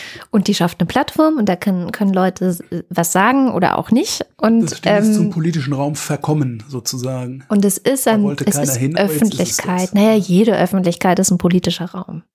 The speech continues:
Speaker 1: mehr oder weniger, oder kann dazu werden. Und das ist das, was, was, was mich daran stört. Und ich will auch gar nicht sagen,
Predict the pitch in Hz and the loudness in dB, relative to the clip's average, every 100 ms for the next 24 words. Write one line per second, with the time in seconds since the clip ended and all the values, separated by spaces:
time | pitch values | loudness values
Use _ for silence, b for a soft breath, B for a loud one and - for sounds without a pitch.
0 | _ 185 165 151 156 - - - - 170 | _ 2 2 0 -4 -6 -6 -4 -4 -4
1 | - 175 175 156 - 175 175 170 180 170 | -2 0 0 -2 -4 -2 2 2 2 0
2 | B B B B - 202 247 262 254 - | B B B B -2 0 0 2 0 0
3 | 226 - 208 - - 196 - - - 190 | 0 0 -2 -2 -4 -2 -2 -6 -4 -2
4 | - 190 185 180 175 - 175 170 - 175 | 2 0 0 -2 -4 -4 -2 -2 -2 -4
5 | - - 294 - 185 196 233 254 254 190 | -4 -2 0 0 0 2 4 2 2 2
6 | 185 196 190 | 4 4 0